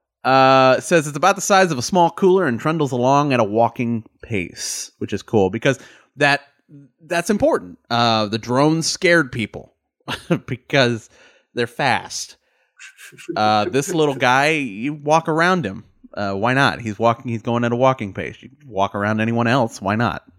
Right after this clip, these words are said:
Um, the battery-powered robot can safely deal with obstacles such as pedestrians and pets. Uh, it does say here, this is something I was about to wonder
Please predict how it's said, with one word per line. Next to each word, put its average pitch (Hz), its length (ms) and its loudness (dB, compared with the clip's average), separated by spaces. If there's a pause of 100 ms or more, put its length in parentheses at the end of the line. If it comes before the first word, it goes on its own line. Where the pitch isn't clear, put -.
(120)
Um, 113 420 -6 (1120)
the 120 100 -8
battery-powered 147 540 2
robot 139 320 2
can 123 100 -14
safely 120 320 -4
deal 120 220 2
with 117 100 0
obstacles 113 480 -2
such - 220 -2
as 104 80 -14
pedestrians 107 580 -4
and 208 140 -6
pets. - 480 -2 (1400)
Uh, 123 420 0
it 127 80 -8
does 196 180 2
say 196 140 4
here, 160 200 4
this 139 180 -2
is 135 140 -10
something 123 380 -2
I 117 60 0
was 107 100 -4
about 110 340 2
to 107 80 -4
wonder 101 440 -4